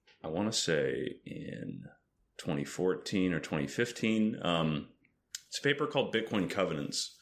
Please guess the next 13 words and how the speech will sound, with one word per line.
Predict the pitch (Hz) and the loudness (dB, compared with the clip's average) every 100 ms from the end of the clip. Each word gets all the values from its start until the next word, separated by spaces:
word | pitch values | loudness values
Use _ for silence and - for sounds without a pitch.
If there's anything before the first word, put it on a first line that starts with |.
| - - - - _ - | -20 -18 -18 -20 _ -4
uh, | 80 78 76 | 0 2 2
written | 76 85 82 | 2 0 2
by | 80 78 | 2 4
Moser, | 80 85 82 82 78 71 53 | 4 4 4 2 4 2 2
um, | 71 67 65 - - - | 2 2 0 -4 -6 -6
Eyal, | 76 85 80 76 69 52 | 0 2 4 2 2 0
and, | 73 71 | -2 -2
uh, | 65 60 - - | -4 -4 -6 -6
Eamon | - 90 85 76 | -2 2 2 2
Gunn | 80 78 | 2 2
Searer. | 71 - 80 73 69 76 - - - - - _ _ | 0 0 2 2 0 -2 -8 -20 -20 -20 -20 _ _
And, | 95 104 104 101 95 | 2 4 4 4 4
um, | 101 101 95 95 98 | 4 4 4 4 0